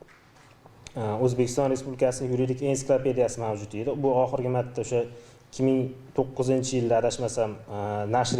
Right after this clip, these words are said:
etilgan edi. Hozirgi kunda qonunchilikdagi ko'p narsalar o'zgarganligi, yangi terminlar kiritilganligi, shuningdek, o'sha O'zbekiston Respublikasining qonunchilik tizimidagi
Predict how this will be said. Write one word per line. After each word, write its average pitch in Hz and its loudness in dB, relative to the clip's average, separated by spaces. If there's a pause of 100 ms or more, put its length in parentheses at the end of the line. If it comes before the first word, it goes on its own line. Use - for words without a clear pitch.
etilgan 110 0
edi. 143 2
Hozirgi 123 2
kunda 120 2 (580)
qonunchilikdagi 127 2
ko'p 147 4
narsalar 127 2
o'zgarganligi, 123 0 (140)
yangi 120 -2
terminlar 127 4
kiritilganligi, 107 0 (540)
shuningdek, 127 2
o'sha 131 4 (440)
O'zbekiston 127 2
Respublikasining 131 0
qonunchilik 131 0
tizimidagi 123 2